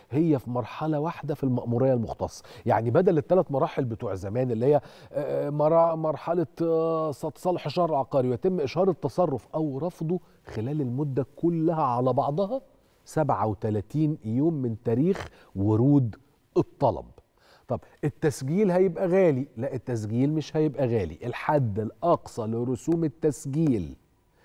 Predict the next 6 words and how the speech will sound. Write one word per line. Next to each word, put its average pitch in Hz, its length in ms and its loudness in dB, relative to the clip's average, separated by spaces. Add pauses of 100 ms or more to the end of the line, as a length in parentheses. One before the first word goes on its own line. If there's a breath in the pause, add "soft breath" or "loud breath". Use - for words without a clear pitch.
(240 soft breath)
بتاع 151 340 2
العقارات 131 680 2
والشقق - 520 -2 (400 soft breath)
تلات 143 280 0
آلاف 120 220 -4
وتسعمية 101 580 -4